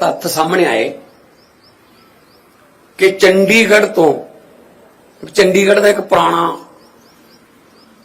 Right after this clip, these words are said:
ਬੈਠਾ ਹੋਇਆ ਰੋਬ ਦਿਮਾਗ 'ਚ,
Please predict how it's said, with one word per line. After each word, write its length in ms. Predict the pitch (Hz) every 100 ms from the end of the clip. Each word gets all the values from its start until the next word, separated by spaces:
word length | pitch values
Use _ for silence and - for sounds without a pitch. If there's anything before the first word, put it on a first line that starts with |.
| _ _ _
ਬੈਠਾ 360 | 127 147 - 180
ਹੋਇਆ 160 | 156
ਰੋਬ 500 | 117 120 127 117 - - - _ _ _ _ _ -
ਦਿਮਾਗ 540 | - - 123 113 107
'ਚ, 120 | -